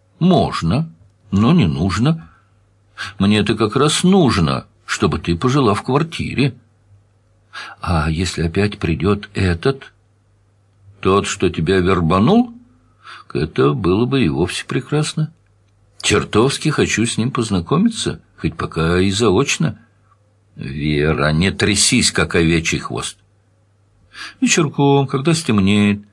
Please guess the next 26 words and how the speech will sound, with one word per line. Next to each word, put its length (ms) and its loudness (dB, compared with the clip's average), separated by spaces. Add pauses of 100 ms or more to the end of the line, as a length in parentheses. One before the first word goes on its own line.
(140)
к 80 -20
тебе 220 2
обязательно 500 0
постучится 600 -4
приличный, 720 0 (220)
интеллигентного 760 2
вида 300 0
человек — 520 -6 (360)
и 100 -4
тихонечко 640 0
поживёт 720 0 (100)
какое-то 420 -2
время. 360 0 (840)
Человек 460 2
привык 600 0
к 80 -12
спартанской 840 0
обстановке, 600 0 (240)
ночевать 420 2
будет 380 0
в 80 -4
разгромленной 760 0
комнате 540 2
и, 240 2
что 340 0
немаловажно, 1000 2